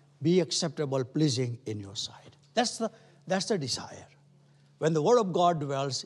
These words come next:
in you, word of God is sufficient. Word of God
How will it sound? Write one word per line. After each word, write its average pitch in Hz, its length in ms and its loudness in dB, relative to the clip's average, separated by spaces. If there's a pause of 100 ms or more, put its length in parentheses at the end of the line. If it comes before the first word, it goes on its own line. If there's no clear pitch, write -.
(140)
in 117 180 -10
you, - 280 -16 (800)
word 190 200 6
of 180 140 2
God 110 300 -4 (320)
is 139 380 0 (180)
sufficient. - 800 -12 (680)
Word 196 180 8
of 175 140 4
God 113 320 0